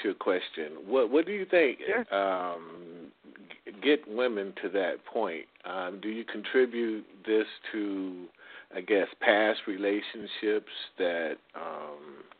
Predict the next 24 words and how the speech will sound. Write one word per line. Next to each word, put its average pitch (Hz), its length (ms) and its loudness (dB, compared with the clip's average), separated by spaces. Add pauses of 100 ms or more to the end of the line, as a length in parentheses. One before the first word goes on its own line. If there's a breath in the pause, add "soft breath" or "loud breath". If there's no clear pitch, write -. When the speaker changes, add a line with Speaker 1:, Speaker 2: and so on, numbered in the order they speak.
(1120 loud breath)
Speaker 1:
trying 82 160 -4
to 73 140 -14
formulate 76 380 -8
my - 160 -10
question - 440 -10 (100)
correctly. 57 520 -12 (760 soft breath)
You 85 80 -8
know, 80 200 -6
because 85 300 -2 (160)
what 110 160 10
I 117 200 10 (140)
see 113 180 2
in 98 100 0
a - 20 -6
lot 101 220 0
of 87 60 -6
guys, 90 360 0
you 98 60 -14
know, 95 100 -8
we've 92 220 -8
done 98 160 -6
a - 20 -10
lot 87 200 -6
of 87 60 -12